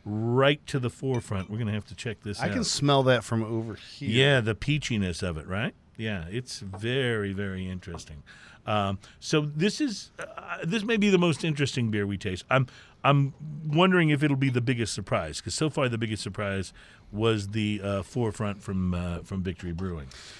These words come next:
Speaker 1: Uh, it'll be interesting to see how this holds
Speaker 2: This
Speaker 1: up. And this is in a bomber, by the way. So.
Speaker 2: This smells sour.
Speaker 1: Uh, this is from Ypsilanti, Michigan. It says, "Reminiscent of summer campfires and refreshing swims in the Great Lakes, our kombucha ale is always unfiltered,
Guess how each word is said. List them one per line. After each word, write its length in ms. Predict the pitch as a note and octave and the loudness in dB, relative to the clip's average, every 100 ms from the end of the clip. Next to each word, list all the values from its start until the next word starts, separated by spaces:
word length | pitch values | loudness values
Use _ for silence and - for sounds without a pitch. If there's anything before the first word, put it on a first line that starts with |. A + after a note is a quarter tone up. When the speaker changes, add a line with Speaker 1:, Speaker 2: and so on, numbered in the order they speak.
| - | -18
Speaker 1:
Uh, 180 | F2 F2 G#2 | -14 -10 -8
it'll 140 | G#2+ | -8
be 160 | G#2+ A2 | -6 -6
interesting 340 | B2 - A#2 | -8 -8 -10
to 40 | G#2 | -10
see 160 | B2+ | -10
how 160 | - A2 | -6 -6
this 380 | G#2+ A#2+ - - - - A#2 | -2 0 0 -4 -10 -8 0
holds 200 | D3+ A#2+ | 2 2
Speaker 2:
This 100 | G#2+ | 0
Speaker 1:
up. 60 | |
And 100 | A#2+ | 0
this 160 | D#3 - | 0 0
is 140 | D#3 | 2
in 80 | G#3 | 4
a 40 | |
bomber, 360 | F3 F3 B2 F#2 | 4 4 2 -2
by 180 | E2+ E2+ | -4 -4
the 80 | D2 | -6
way. 140 | C2+ E2 | -10 -12
So. 140 | - G#2+ | -6 -2
Speaker 2:
This 100 | - | -2
smells 380 | F3+ E3 B2+ | 0 2 2
sour. 600 | - - C3 C#3 A2 F#2 F2 - - - - A2+ | -2 -2 0 0 0 -6 -12 -16 -18 -20 -6 2
Speaker 1:
Uh, 160 | B2 | 4
this 260 | B2+ D#3+ - | 4 2 0
is 140 | D#3 | -4
from 180 | - C3+ | -2 0
Ypsilanti, 500 | D3 - D#3 D3 D3 | 0 -2 -2 0 2
Michigan. 400 | C#3 B2+ A2 A#2+ | 2 0 -2 -2
It 80 | A2 | 0
says, 200 | C#3 A#2 | 0 0
"Reminiscent 520 | C#3 B3+ A#3+ E3+ D#3+ | 0 0 -2 0 -2
of 100 | C3+ | -2
summer 260 | - G3+ G#3+ | 0 0 0
campfires 720 | - G3+ E3+ F#3 F#3 F#3+ F#3+ - - - - | 0 -2 -2 0 2 2 0 -6 -18 -6 2
and 160 | C#3 | 4
refreshing 500 | C3+ - F#3+ - F#3+ | 4 2 0 2 0
swims 540 | - - E3+ F#3+ G3 G3 | 0 0 2 4 2 2
in 180 | D#3+ | 2
the 60 | D#3 | 2
Great 260 | C#3 E3+ C3+ | 2 -2 0
Lakes, 420 | A2+ E2+ - - - - - | 0 0 -6 -10 -14 -20 -2
our 120 | A#2+ | 0
kombucha 600 | A#2+ C#3 B2+ B2 G3 A3+ F#3 | 2 4 4 4 2 0 -2
ale 320 | E3+ E3 E3+ C#3 | 0 2 2 0
is 120 | A2+ | 0
always 320 | D3+ C#3+ A#2+ - | 0 0 -2 0
unfiltered, 640 | D3+ F3 - F3+ F3+ | 2 2 0 -2 -2